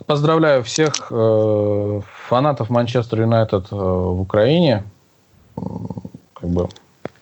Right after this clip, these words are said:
держитесь и продолжайте в том же духе. М, ни в коем случае нельзя, э,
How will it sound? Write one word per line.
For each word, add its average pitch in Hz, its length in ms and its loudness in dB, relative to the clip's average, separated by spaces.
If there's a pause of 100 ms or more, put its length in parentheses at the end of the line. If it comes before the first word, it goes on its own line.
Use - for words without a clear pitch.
(220)
держитесь 123 640 2
и 120 40 2
продолжайте 120 560 2
в 110 60 -10
том 117 180 2
же 117 80 2
духе. 120 340 2 (360)
М, 107 280 6
ни 131 60 6
в 127 80 -2
коем 156 220 2
случае 139 280 2
нельзя, 123 480 4
э, 98 880 4